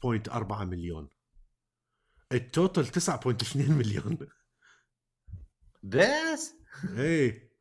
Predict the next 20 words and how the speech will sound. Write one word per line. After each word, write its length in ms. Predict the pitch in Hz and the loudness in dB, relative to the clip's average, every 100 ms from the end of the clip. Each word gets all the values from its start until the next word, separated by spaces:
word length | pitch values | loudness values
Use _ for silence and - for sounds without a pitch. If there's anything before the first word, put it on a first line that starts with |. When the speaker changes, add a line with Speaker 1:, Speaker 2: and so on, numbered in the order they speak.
| - | -18
Speaker 1:
زادت 640 | 98 117 202 196 165 - | -2 2 4 4 2 2
واحد 320 | 127 117 117 - | -4 -4 -8 -2
بوينت 220 | 104 123 | -2 -2
أربعة. 480 | 95 90 92 87 95 | -8 -6 -6 -8 -6
عن 260 | 123 123 - | -4 -4 -6
هاي، 460 | 107 - 147 156 151 - - - - | -10 2 4 4 2 -8 -20 -16 -4
despite 680 | 110 139 - - 180 185 139 | 2 2 2 0 2 2 2
the 100 | 135 | 0
mar-، 400 | 131 135 127 123 | -2 -2 -4 -4
ال-، 200 | 110 107 | -4 -4
شو 80 | - | -6
يسمونه، 440 | - 123 117 107 | -6 -2 -2 0
الدروب 540 | 101 98 92 131 120 - | -2 -2 2 4 4 0
بالماركت 500 | 104 104 110 - - | -2 0 -2 -4 -8
شير، 320 | - 101 90 | -4 -2 -2
يقول 300 | 87 85 82 | -4 -6 -8
لك، 260 | 90 110 - _ _ _ _ _ - | -6 -8 -12 _ _ _ _ _ -4
هي 180 | 120 117 | 0 2
زادت 480 | 104 139 117 104 95 | 2 0 0 -2 -6
هالقد. 380 | 80 71 71 | -8 -10 -16